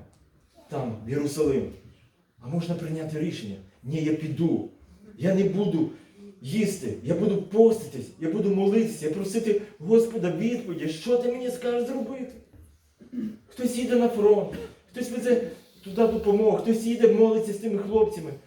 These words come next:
Це жертва. Хтось остається тут і молиться за тих хлопців. Це жертва. Щоб приїхати сюди, це теж жертва, хоч маленька, каже, ну що тут потеряти тих дві години і приїхати помолитися?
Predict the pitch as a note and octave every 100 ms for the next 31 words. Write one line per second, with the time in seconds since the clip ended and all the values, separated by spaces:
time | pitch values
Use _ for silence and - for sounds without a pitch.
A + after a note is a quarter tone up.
0 | _ - A#3+ F#3 G3 C4 A#3+ D#3+ C#3 A2+
1 | - - - A#3 A#3+ A3+ B3+ A#3 A3 A3+
2 | B3+ A3 A3+ A#3+ A#3 A3+ A#3 A#3+ A#3+ G#3+
3 | A3 - E3+ - A#3 F3+ G3 B3+ B3 G#3
4 | D3+ - - - - A3 A3+ B3 A#3 A3
5 | A3+ A3 G#3 B3 - - - A3 - C4
6 | C4 A#3 A3+ B3+ A#3+ A3+ A3 A3+ A#3+ B3
7 | B3 A#3+ G#3+ A3 G#3+ A3+ A#3 B3+ - A#3+
8 | - - - - - A3 A3+ A3+ A3 G#3
9 | A3 F#3 A3 G3+ G#3+ G#3 G3+ G#3+ A3+ G#3+
10 | - G3+ G3+ G#3+ A#3 A#3